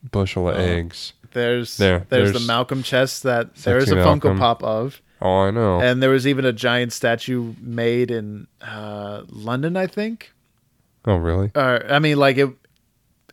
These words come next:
Speaker 2: it was taken down, of course. It wasn't,
Speaker 1: Mm-hmm.
Speaker 2: like, real,
Speaker 1: Yeah, yeah.
Speaker 2: you know, concrete or anything. But I guess Aubrey Plaza, uh, got in trouble 'cause she jumped over the fence to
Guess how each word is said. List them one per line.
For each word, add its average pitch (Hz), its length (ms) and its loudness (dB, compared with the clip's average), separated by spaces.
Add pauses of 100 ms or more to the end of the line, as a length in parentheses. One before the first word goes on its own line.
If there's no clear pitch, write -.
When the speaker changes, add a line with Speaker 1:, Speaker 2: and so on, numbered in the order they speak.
(100)
Speaker 2:
it 151 140 -2
was 143 180 0
taken 117 260 0
down, 113 180 -2
of 101 80 -12
course. 107 200 -6
It 127 60 2
wasn't, 131 280 2
Speaker 1:
Mm-hmm. 98 140 2
Speaker 2:
like, 127 180 2
real, 117 580 -2 (220)
Speaker 1:
Yeah, 113 180 6
yeah. 90 140 2
Speaker 2:
you 147 100 2
know, 117 220 0
concrete 123 460 -4
or 110 80 -4
anything. 110 440 -10 (640)
But 117 420 2 (120)
I - 140 -10
guess 135 200 0
Aubrey 123 300 0
Plaza, 113 760 -2 (720)
uh, 107 360 -4 (400)
got 127 220 0
in 113 60 -4
trouble 120 280 -2
'cause 113 180 -6
she 120 160 -6
jumped 117 300 -4
over 113 160 -4
the 104 80 -6
fence 110 380 -8
to 107 360 -4